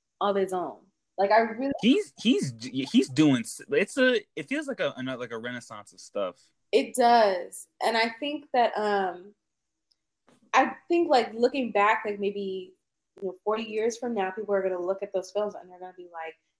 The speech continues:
Speaker 1: "Yeah, this was," it's like, they're gonna, I feel like they're gonna write about, write it, write about those films, because Get Out was just like, "Oh my God." Like, <laughs> I did not expect all of that to happen in that film. And, like, he's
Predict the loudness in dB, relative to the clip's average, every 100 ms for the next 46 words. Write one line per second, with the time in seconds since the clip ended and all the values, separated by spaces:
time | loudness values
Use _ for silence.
0 | -2 2 4 4 2 -2 -4 -2 -4 0
1 | 2 2 2 4 6 6 2 2 2 2
2 | 2 2 2 2 2 0 -2 -8 -14 -16
3 | -12 -8 -10 -12 _ _ 4 6 4 2
4 | -4 -8 -10 -12 -10 -8 -4 -2 -2 -6
5 | -20 _ _ _ _ _ _ 2 6 8
6 | 8 8 6 0 -4 -6 -4 -2 -2 -2
7 | -8 -6 -4 -4 -8 -6 -4 -4 -6 -14
8 | _ _ _ _ _ 0 0 0 _ _
9 | _ _ _ _ _ _ -6 -4 -4 8
10 | 8 8 0 -14 _ _ 4 8 8 8
11 | 6 4 4 2 0 4 4 6 4 4
12 | 4 4 2 -2 -2 -2 -6 -8 -10 -4
13 | -4 -2 -6 -4 -4 -2 -4 2 2 2